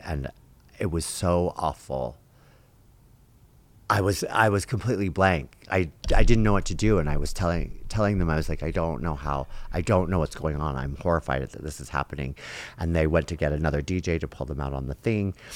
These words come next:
And then I just kind of looked around, and I was surrounded by people that were so wasted they couldn't form sentences everywhere. And I was like, "I'm not at a pride party.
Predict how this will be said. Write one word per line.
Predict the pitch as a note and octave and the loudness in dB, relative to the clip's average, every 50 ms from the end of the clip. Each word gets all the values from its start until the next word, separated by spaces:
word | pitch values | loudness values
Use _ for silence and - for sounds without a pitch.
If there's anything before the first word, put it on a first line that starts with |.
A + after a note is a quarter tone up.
| - - - - - - - - _ _ - | -14 -12 -12 -14 -16 -18 -20 -20 _ _ -8
And | F#2+ F#2+ F#2+ | -4 -2 0
then | A#2+ C#3 | 2 4
I | E3 E3+ | 4 4
just | - D3 - - | 2 0 -2 -4
kind | - - G#2+ G#2 | -6 -4 -4 -4
of | F#2+ E2 | -2 -2
looked | F#2+ F#2 - - - | -4 -6 -6 -6 -4
around, | F2+ E2+ E2+ F2 F#2 F#2 - - | -2 -2 0 0 0 -2 -4 -4
and | - F#2 E2 | -6 -6 -6
I | D2 F2 | -4 -4
was | E2+ F2 E2+ | -2 -2 -4
surrounded | - - - F#2 E2 E2+ E2 D#2 E2+ G2+ G#2+ B2+ B2 B2+ A2+ - | -4 -4 -4 -4 -2 -2 -2 0 -2 -2 -2 -2 -2 -2 -4 -4
by | - F2+ C#2+ D2+ D#2 D#2 D#2+ - - - - - - - - - - - _ - | -4 -4 -2 -2 -2 -4 -6 -8 -10 -16 -20 -20 -20 -20 -20 -20 -20 -20 _ -16
people | - - - - - - A#2 A#2 | -10 -8 -8 -4 -2 0 0 0
that | A2 - G2+ D#2 | 0 -2 -6 -6
were | - F2 D#2 | -6 -6 -8
so | - - - - - - - - - - - A2+ G#2 G#2 A2+ C3 C3+ C#3 B2 - - - - - - - - - - - - | -6 -6 -6 -4 -4 -4 -4 -4 -4 0 2 4 4 4 4 4 2 0 -2 -8 -18 -20 -20 -20 -20 -20 -20 -20 -20 -16 -12
wasted | - E2 F2 A2 A2 G#2+ G2 - - G#2+ E2 C#2+ | -6 0 2 4 4 4 4 2 0 -2 -2 -2
they | - D2+ C#2+ | -2 -4 -6
couldn't | - - - F#2 D2+ F2 - | -4 -4 -4 -4 -4 -4 -6
form | - - E2+ D2+ C#2 C2 | -6 -4 -2 -2 -2 -4
sentences | C2+ - C#2 B1+ C2 B1 A#1+ - - - - - - - - - - - - - - - - - - - - - - - | -6 -8 -8 -6 -6 -8 -10 -12 -12 -14 -14 -14 -16 -20 -20 -20 -20 -20 -20 -20 -20 -20 -20 -20 -20 -20 -20 -18 -4 0
everywhere. | F2+ F#2 E2 F2 D#2+ C#2+ C#2 C2 C2 B1+ - - | 0 0 2 0 -2 -2 -4 -4 -4 -6 -6 -4
And | F#2 F2 D#2+ D2 | -4 -4 -2 -2
I | B1+ D#2+ E2+ E2+ | -2 -2 -2 -2
was | E2 F2 - - | -2 -4 -4 -4
like, | E2+ D2+ D2+ - - - _ _ _ _ - - - - - - - | -4 -4 -4 -6 -12 -20 _ _ _ _ -20 -20 -20 -20 -20 -20 -16
"I'm | - - E2 G2 A#2 C3 | -12 -8 -6 -6 -4 -4
not | G2+ D2 C#2 - | -4 -4 -4 -4
at | - D2 D#2 | -4 -6 -6
a | - | -6
pride | - - - - A#1+ - - | -8 -8 -10 -10 -10 -12 -12
party. | - - - - - - - - | -12 -10 -10 -10 -10 -14 -16 -18